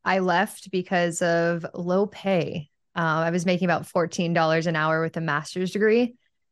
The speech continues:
wanted to stay in sports to some degree while bringing my creative and my broadcast side into another niche.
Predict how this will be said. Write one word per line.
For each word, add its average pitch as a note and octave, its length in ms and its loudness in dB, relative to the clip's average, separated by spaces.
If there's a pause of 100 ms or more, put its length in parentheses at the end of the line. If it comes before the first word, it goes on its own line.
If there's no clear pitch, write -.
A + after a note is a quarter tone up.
(180)
wanted F#3 460 2
to F3+ 400 2 (100)
stay F#3+ 960 2
in F3+ 220 -2
sports - 420 -2
to F#3+ 80 -4
some F#3 240 0
degree F#3 420 0 (280)
while E3 260 0
bringing F3 480 -2
my E3 420 0
creative G#3+ 380 2
and F3 80 -2
my E3 100 0
broadcast E3 640 -2
side E3 360 0
into E3 360 -4
another D#3+ 360 -2
niche. E3 520 -2